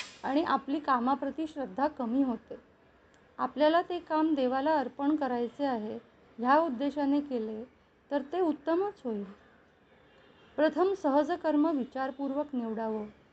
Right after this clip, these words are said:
नंतर त्यात प्रावीण्य मिळवून उत्कृष्ट करावं. कोणी स्तुती केली तर हुरळून जाऊ नये किंवा कोणी ओरडलं तरीही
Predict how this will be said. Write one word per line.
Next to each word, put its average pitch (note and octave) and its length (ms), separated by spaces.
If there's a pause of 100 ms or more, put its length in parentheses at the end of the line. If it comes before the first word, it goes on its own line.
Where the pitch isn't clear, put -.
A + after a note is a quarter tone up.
(460)
नंतर C4+ 380
त्यात C#4+ 180
प्रावीण्य C4+ 540
मिळवून C4+ 500
उत्कृष्ट - 580
करावं. A3+ 500 (760)
कोणी C4+ 200
स्तुती C4+ 360
केली D4+ 340 (180)
तर B3+ 100
हुरळून B3 540
जाऊ C4+ 220
नये C4+ 260 (500)
किंवा D#4 200
कोणी E4 340
ओरडलं D4 580 (120)
तरीही D4 300